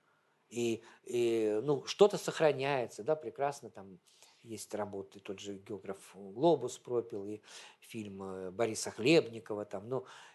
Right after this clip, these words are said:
это, это, это, это, это же всё-таки раньше в Советском Союзе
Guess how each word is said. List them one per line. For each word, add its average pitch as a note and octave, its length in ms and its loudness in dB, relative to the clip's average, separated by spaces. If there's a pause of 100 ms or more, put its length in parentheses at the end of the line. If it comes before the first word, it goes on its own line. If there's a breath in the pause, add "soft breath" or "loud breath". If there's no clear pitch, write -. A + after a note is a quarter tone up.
это, - 260 -10
это, - 200 -6
это, - 200 -8
это, - 240 -10
это C3+ 220 0
же B2+ 240 2 (240 loud breath)
всё-таки - 280 0
раньше E3 360 6
в - 40 -6
Советском A#2+ 320 0
Союзе A2+ 240 0